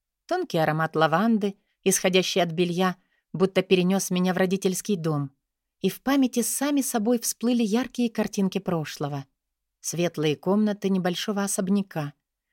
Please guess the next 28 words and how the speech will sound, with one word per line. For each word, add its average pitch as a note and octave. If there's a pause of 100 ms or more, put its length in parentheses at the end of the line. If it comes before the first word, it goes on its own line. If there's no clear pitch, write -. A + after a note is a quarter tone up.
(120)
заливистое A3
пение F3
птиц -
в -
саду, G#3 (320)
пышные E3+
кусты F3+
обожаемых D#3+
матушкой E3
роз D#3+ (480)
и -
яркая B3
черепица G3+
крыши. D3+ (680)
Я A3
словно B3+
вживую B3+
увидела B3
маму, G3+ (340)
раскладывающую E3
по F3
комодам F3+
и F3
шкафам A3
саше B3 (320)
с G#3
засушенными G#3
травами. D#3